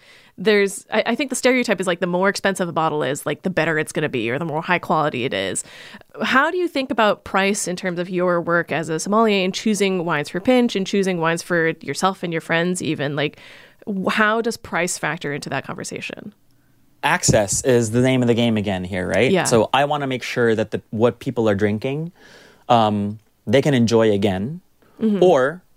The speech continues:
Speaker 2: if we're gonna call it a special occasion, that the wine's the special occasion and not that it's surrounded by anything else, whether or not it's, like, Valentine's or
Speaker 1: Yeah.
Speaker 2: it's a birthday or whatever. That's great. Like,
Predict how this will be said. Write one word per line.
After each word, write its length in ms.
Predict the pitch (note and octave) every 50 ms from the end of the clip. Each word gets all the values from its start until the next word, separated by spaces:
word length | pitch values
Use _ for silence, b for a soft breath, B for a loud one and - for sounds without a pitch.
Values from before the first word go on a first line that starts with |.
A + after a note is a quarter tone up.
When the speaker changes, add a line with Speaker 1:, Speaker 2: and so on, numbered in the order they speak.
| _ -
Speaker 2:
if 180 | - C#3 C3+ -
we're 140 | C3+ C#3+ C3+
gonna 240 | A#2 B2+ C#3 C3+ -
call 340 | - - - C#3+ C3+ B2+
it 80 | A#2+ A2
a 80 | A2 G#2
special 460 | - - - C3 A#2+ - C3 A#2+ A2+
occasion, 680 | G#2 - - B2 B2 G#2 - G2+ F#2 F#2 F#2 G2 G#2 - -
that 140 | C#3+ C#3+
the 80 | - F3
wine's 420 | D#3 C#3 C#3 B2+ C3 C3+ C3 A2+
the 100 | - A#2
special 380 | A#2 - - A2 G2+ - G#2+ G#2
occasion 460 | G#2 G2 - G2 F#2+ F#2+ F#2 G#2+ G#2
and 160 | G#2 G2+ G2+
not 240 | G2 F#2+ G2 G2 -
that 100 | G#2+ G2
it's 120 | G2 - -
surrounded 440 | - G#2 G#2 G2 F2+ F#2 G2 G2
by 140 | F#2 G2 F2+
anything 400 | - G2+ G2+ G2+ G2 - A2 G#2+
else, 180 | G2+ E2 - -
whether 200 | G#2+ A2+ A2 A2
or 20 |
not 160 | G#2+ G#2+ G2+
it's, 100 | G2+ -
like, 140 | - G2 -
Valentine's 1200 | A2 G2+ G#2 C3+ B2+ A#2 A2+ A#2 A2+ G#2+ G#2+ G#2 - - G#2+ G#2 G#2 G#2 G2+ G2+ G2+ G2+ G2+ G2 G#2+
or 280 | G2 F#2+ F#2+ F#2+ F#2 F#2+
Speaker 1:
Yeah. 160 | F#2+ F#2 -
Speaker 2:
it's 200 | - G2 G2 -
a 80 | G#2+
birthday 760 | G2+ G#2 G2+ B2+ A#2+ A#2 A#2 A2 - - - G#2 G2 F#2+ G2
or 80 | F#2+ G2
whatever. 560 | F#2+ G2 G2 F#2 F2 F2+ F#2 F#2 F#2 G2+ G#2+ - _ _ _ _ -
That's 140 | - D#3 -
great. 320 | - - D#3+ A#2+ G2 - _ _ _
Like, 240 | - A2 G#2 - -